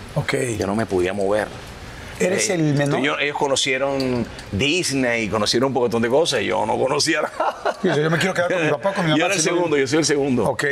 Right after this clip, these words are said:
Speaker 2: Y yo, y yo no podía quedar. Y, y cuando, y cuando yo presentí que mis papás se iban a separar, fue como una vaina complicada, porque yo me lo sospechaba y ya yo les decía a ellos, "No, yo no quiero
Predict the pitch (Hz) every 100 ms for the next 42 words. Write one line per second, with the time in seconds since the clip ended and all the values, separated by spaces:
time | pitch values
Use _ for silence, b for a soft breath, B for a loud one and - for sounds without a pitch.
0 | 135 - - 147 143 139 131 147 165 156
1 | 165 196 214 123 117 120 131 123 127 127
2 | 127 120 120 120 160 156 127 147 165 139
3 | 127 123 160 156 156 - 110 110 113 135
4 | 143 139 151 135 107 B B B B -
5 | - 113 123 147 131 104 104 95 151 101
6 | 95 95 98 123 131 113 - 104 110 107
7 | 113 107 95 90 104 101 98 98 98 95
8 | 92 95 92 92 92 92 95 92